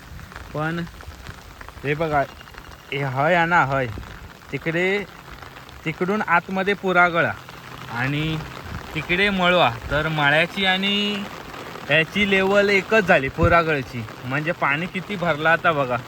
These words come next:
आणि हय पण सुक्या असता, हय पण काय एवढा पाणी नसता, तर इकडे पण फुल झाला. म्हणजे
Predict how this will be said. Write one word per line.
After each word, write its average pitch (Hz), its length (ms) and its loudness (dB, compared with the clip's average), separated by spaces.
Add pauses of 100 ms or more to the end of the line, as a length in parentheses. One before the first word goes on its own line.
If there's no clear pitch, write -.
(540)
आणि 147 420 -6
हय 151 240 0
पण 196 200 0
सुक्या 202 360 0
असता, 160 320 2
हय 143 160 0
पण 160 220 -6
काय 156 200 4
एवढा 156 240 0
पाणी 156 300 -2
नसता, 147 420 -4 (640)
तर 147 220 -2
इकडे 156 300 -4
पण 180 180 -6
फुल 190 300 -4
झाला. 135 280 2 (760)
म्हणजे 143 380 -6